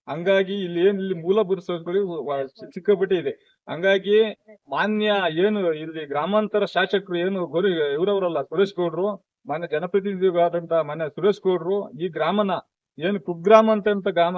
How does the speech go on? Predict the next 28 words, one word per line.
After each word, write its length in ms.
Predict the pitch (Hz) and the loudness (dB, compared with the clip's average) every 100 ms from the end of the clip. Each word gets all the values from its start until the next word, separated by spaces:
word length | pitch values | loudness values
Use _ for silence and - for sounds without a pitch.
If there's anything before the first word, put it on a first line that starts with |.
| 170 | -2
ಗ್ರಾಮ 320 | 147 170 196 | 2 0 0
ಅಂತ 200 | 196 185 | -4 -4
ಮಾಡ್ಕೊಂಡು 680 | 180 170 175 180 170 196 208 | -2 -2 -2 -6 -2 0 0
ಈ 60 | |
ಗ್ರಾಮದಲ್ಲಿ 500 | 165 156 175 196 185 | 0 -2 -2 -2 -4
ಕುಗ್ರಾಮವಾಗಿ 840 | 180 156 170 196 190 180 175 165 170 | -6 -8 -4 -4 -2 0 -2 -2 -8
ನೋಡ್ತಾ 320 | 165 160 165 | -8 -4 -4
ಇದ್ದಾರೆ. 300 | 151 151 175 196 _ - | 0 0 0 -4 _ -16
ಇದೇನು 800 | 160 165 170 202 202 170 151 170 | -10 -4 0 0 0 -2 0 2
ಎಲೆಕ್ಷನ್ 500 | 151 185 196 220 208 | 2 0 2 0 2
ಟೈಮಲ್ಲಿ 300 | 208 208 196 | 2 2 0
ಮಾತ್ರ 420 | 165 196 233 226 | 0 0 2 4
ಈ 100 | 220 | 4
ಗ್ರಾಮದಲ್ಲಿ 540 | 180 185 202 196 190 190 | 4 0 0 0 2 2
ಬಂದು, 580 | 180 185 202 185 - _ _ 135 | 0 0 2 2 -2 _ _ -4
ಆ, 400 | 147 147 147 139 | -2 0 -2 -4
ಓಟ್ 440 | 123 165 202 208 | -2 0 2 0
ಮತ 200 | 165 156 | 0 0
ಪಡಿತಾರೆ. 640 | 196 190 - 156 156 170 | 0 0 0 0 0 -2
ಮತ 180 | 139 208 | -4 -4
ಪಡೆದಾದ್ಮೇಲೆ 840 | 202 202 190 190 175 175 175 147 _ 123 | 0 2 2 2 0 0 0 0 _ -4
ಯಾವುದೇ 260 | 143 175 202 | 4 4 4
ಕಾರಣಕ್ಕೂ 420 | 202 196 220 208 | 2 2 2 2
ಇತ್ತ 220 | 196 196 180 | 2 2 0
ತಿರುಗಿ 260 | 175 185 196 | 0 0 0
ನೋಡಿದಂತ 460 | 196 190 180 175 | 0 0 -2 0
ಒಬ್ಬ 360 | 180 165 151 160 | 0 0 -2 -4
ಜನಪ್ರತಿನಿಧಿಗಳಾಗಿದ್ದಾರೆ. 1120 | 147 160 180 170 180 165 160 151 139 127 | -4 -6 -6 -6 -8 -2 -2 -2 -4 -2